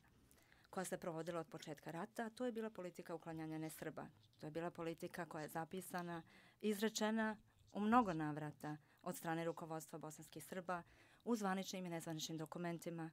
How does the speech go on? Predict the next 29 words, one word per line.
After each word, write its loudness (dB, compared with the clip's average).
na 2
sastancima -4
i -6
u -4
privatnim -6
razgovorima. -8
Gospodin -2
Tiger 4
i 4
gospodin -2
Traldi -2
su 4
vas 4
podsjetili 2
na 2
strateški -2
cilj -4
broj 0
jedan 0
iz -2
maja 0
devedeset -4
druge -6
godine, -2
da 4
se 2
razvoje 2
nacionalne 0
zajednice. -6